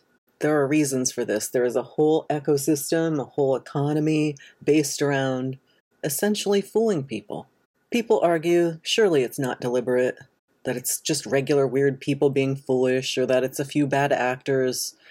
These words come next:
or it's a coincidence. Some people, when they hear about this stuff, they demand proof. Once given evidence, they demand more proof. And people still sometimes demand to know, "But why?"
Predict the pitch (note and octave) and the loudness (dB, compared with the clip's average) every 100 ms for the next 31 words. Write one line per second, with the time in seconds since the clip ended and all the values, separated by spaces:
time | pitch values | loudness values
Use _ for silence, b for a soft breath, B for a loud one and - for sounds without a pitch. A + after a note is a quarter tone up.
0 | b - C3 C3+ C3+ D3+ C#3 C3 B2 A#2+ | b -2 -2 -2 -4 -2 -2 0 -2 -2
1 | A#2 C3 - _ _ - - D3 D3 D#3+ | -2 -6 -8 _ _ -8 -2 0 0 0
2 | D3+ C#3+ D3 C#3+ C#3+ - _ C#3 C#3 C#3+ | -2 2 4 4 0 -6 _ -4 0 0
3 | C#3+ C#3 C#3 C3+ C3+ C3+ - C#3 C3+ - | 0 0 2 4 4 2 0 -2 -2 0
4 | C3+ C3 C#3 C3 C3 C#3 C3+ C#3 C3+ C#3+ | 4 2 2 -2 0 2 2 0 -2 0
5 | C3+ C3+ C3+ C3 - C#3 C#3 - C3 B2+ | 0 0 -2 -2 0 0 0 -2 -2 0
6 | C3 C3 C3+ C3+ B2+ B2+ B2+ B2+ B2+ B2+ | 0 0 -2 -2 0 0 -2 0 0 2
7 | C3+ C3 C3 C3 C#3+ - B B B B | 0 0 0 0 -2 -8 B B B B
8 | - C#3+ F3 E3+ E3 C#3+ - - - G3+ | -4 0 0 4 2 2 -4 0 4 4
9 | F3+ D3+ C#3+ - C#3+ C#3 C3+ D#3 C3+ C3 | 4 0 -2 0 -2 -2 -2 -2 0 0
10 | C#3 C#3+ C3+ C3 C3 F3+ C#3 E3 F3 F3 | -2 -2 -2 0 2 2 2 0 2 0
11 | B2+ - | -2 -4